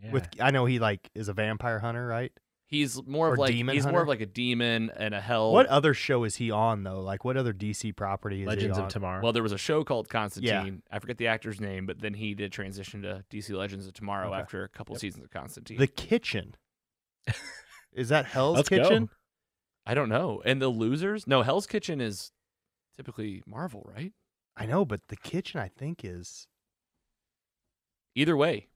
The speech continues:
Speaker 3: we need to start. Hey, all
Speaker 1: Yeah,
Speaker 3: I'm
Speaker 1: it's a
Speaker 3: saying
Speaker 1: movie.
Speaker 3: is, hey, we, you know what we got left on M C U? We got literally, like, four left, I think. I've been saying that for a long time, but it really is about four now.
Speaker 1: Yeah.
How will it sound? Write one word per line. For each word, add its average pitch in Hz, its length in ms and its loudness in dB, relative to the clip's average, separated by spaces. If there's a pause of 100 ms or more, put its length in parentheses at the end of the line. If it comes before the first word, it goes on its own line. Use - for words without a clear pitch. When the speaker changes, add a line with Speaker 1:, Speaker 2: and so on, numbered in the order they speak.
Speaker 3:
we 143 120 -4
need 180 160 -2
to 165 60 -4
start. 143 300 -2
Hey, 123 280 0 (240)
all 110 120 -2
Speaker 1:
Yeah, 135 60 4
Speaker 3:
I'm 170 60 4
Speaker 1:
it's 147 80 -2
a - 40 -4
Speaker 3:
saying 143 200 4
Speaker 1:
movie. 165 120 0
Speaker 3:
is, 160 100 -4
hey, 139 160 2
we, 110 180 -2
you 127 80 -2
know 165 100 2
what 160 80 0
we 131 80 0
got 131 120 2
left 123 220 -4
on 123 60 -4
M 123 100 -4
C 120 160 -6
U? 127 120 -2
We 131 140 -8
got 123 240 -2 (160)
literally, 110 300 0
like, 87 180 -8 (140)
four 104 240 -4
left, 104 260 -6
I 113 80 -6
think. 110 160 -8
I've 113 100 -4
been 113 120 -8
saying 85 220 -12
that 64 120 -16
for 80 60 -14
a 76 80 -12
long 80 180 -12
time, 85 280 -10
but 135 120 6
it 143 60 4
really 160 260 8
is 131 120 8
about 113 280 4
four 117 240 0
now. 120 220 0
Speaker 1:
Yeah. 92 220 -2